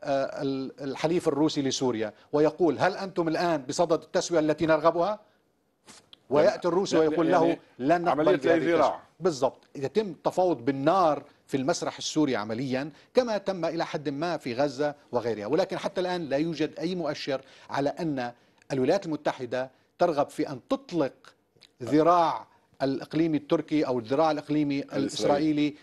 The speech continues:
Speaker 1: في، آه، آه،
Speaker 2: أعود
Speaker 1: الولوج في حرب شاملة.
Speaker 2: أود، آه، أن أسألك أيضًا، آه، يتحدث وزير الخارجية الإيراني علي أكبر صالحي من أن واشنطن تسعى من خلال طرح موضوع المباحثات إلى فتح باب جديد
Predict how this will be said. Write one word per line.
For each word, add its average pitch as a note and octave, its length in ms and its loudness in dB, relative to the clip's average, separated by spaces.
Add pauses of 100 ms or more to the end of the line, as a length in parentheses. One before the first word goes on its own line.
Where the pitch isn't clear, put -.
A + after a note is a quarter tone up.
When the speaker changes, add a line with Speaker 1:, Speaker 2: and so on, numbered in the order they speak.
Speaker 1:
في، C#3+ 480 0
آه، C3 160 -8 (280)
آه، C#3 180 -4
Speaker 2:
أعود F#3+ 240 0 (140)
Speaker 1:
الولوج D3 520 2
في D3 140 -6
حرب A#2+ 180 -8
شاملة. G2 260 -6
Speaker 2:
أود، B2+ 260 0
آه، A#2+ 360 2
أن B2+ 80 -4
أسألك C3+ 380 -2
أيضًا، A2 500 -2
آه، G2+ 380 -2
يتحدث A#2 640 -4
وزير G#2+ 260 -2
الخارجية A2+ 420 -4
الإيراني G#2 500 -4
علي F#2+ 180 -8
أكبر G#2 180 -6
صالحي A#2+ 500 -4 (420)
من A2 120 -6
أن C3 160 -2 (280)
واشنطن C3 680 -2
تسعى C#3+ 260 -2
من G#2+ 80 -14
خلال A#2+ 260 -2
طرح C#3+ 240 -2
موضوع A2+ 280 -4
المباحثات G#2 720 -4
إلى G#2+ 160 -8
فتح - 240 -12
باب A#2 220 0
جديد C3 300 -6